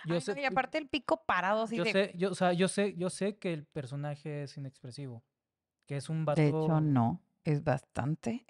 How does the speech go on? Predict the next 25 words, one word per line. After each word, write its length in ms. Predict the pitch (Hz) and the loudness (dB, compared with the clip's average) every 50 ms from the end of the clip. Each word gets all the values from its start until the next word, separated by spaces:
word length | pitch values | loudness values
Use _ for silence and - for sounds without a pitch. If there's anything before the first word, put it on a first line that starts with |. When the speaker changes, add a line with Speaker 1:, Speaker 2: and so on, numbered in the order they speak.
| - 156 | -6 -4
Speaker 1:
Bueno, 200 | 151 170 175 160 | -2 -2 0 0
Speaker 2:
expresivo. 560 | 139 123 - - 113 - 165 151 147 147 147 135 | 0 -2 -2 -4 -4 -4 -4 -6 -8 -8 -12 -14
Speaker 1:
su, 60 | - | -16
su 280 | - 151 143 139 139 127 - | -16 -14 -14 -12 -14 -14 -12
facción, 540 | - 135 - - - - 156 160 170 180 175 | -12 -14 -14 -14 -12 -10 -8 -6 -6 -8 -8
sus 180 | - 165 139 | -10 -14 -14
facciones, 420 | - 143 - - 156 165 170 156 - | -14 -16 -14 -12 -12 -10 -10 -12 -12
sí. 220 | - 190 208 208 _ _ _ _ _ _ _ _ _ _ _ _ - | -14 -16 -16 -16 _ _ _ _ _ _ _ _ _ _ _ _ -12
Este, 640 | 147 135 131 - - _ - 143 139 135 135 135 | -10 -10 -10 -12 -16 _ -10 -10 -8 -8 -8 -10
sé 180 | 123 - 143 139 | -10 -12 -12 -12
que 120 | - 160 | -10 -10
es 280 | 156 139 - - _ _ _ _ _ _ _ _ | -10 -10 -12 -16 _ _ _ _ _ _ _ _
bastante, 760 | - 156 143 - - 151 147 143 - - 160 156 151 151 143 127 - - _ _ _ _ _ _ _ _ _ _ _ _ _ _ | -12 -12 -12 -10 -10 -10 -10 -10 -8 -6 -4 -4 -4 -4 -6 -8 -12 -18 _ _ _ _ _ _ _ _ _ _ _ _ _ _
eh, 720 | - 143 135 131 131 131 127 127 127 123 123 123 123 123 - | -12 -10 -8 -8 -8 -10 -10 -10 -10 -12 -12 -12 -14 -14 -12
amarguetas, 760 | 127 127 131 - 143 131 131 147 143 - - 123 107 - - - 135 120 - | -10 -8 -8 -6 -6 -6 -6 -6 -6 -6 -8 -12 -12 -14 -16 -20 -20 -20 -18
como 200 | - 135 127 123 | -14 -14 -14 -12
quien 180 | - 139 131 127 | -12 -12 -12 -12
dice. 240 | 120 120 113 - _ _ _ _ _ _ _ _ _ _ - | -14 -16 -18 -20 _ _ _ _ _ _ _ _ _ _ -12
Speaker 2:
Eso 220 | - 180 185 185 | -10 -10 -8 -8
sí, 120 | 170 175 160 | -8 -8 -8
Speaker 1:
Este, 140 | 156 151 - - 156 | -8 -8 -10 -10 -8
Speaker 2:
cagadillo 400 | 147 151 139 139 135 135 185 185 | -8 -6 -6 -6 -6 -6 -6 -6
desde 200 | 180 170 165 143 - | -6 -6 -8 -10 -10
chiquillo. 440 | - 143 - 147 139 139 135 123 127 | -14 -16 -12 -12 -10 -10 -10 -10 -10
Speaker 1:
entonces, 640 | 156 143 - - 151 151 147 139 160 160 160 151 - | -12 -12 -10 -8 -8 -6 -4 -2 -2 -2 -2 -4 -6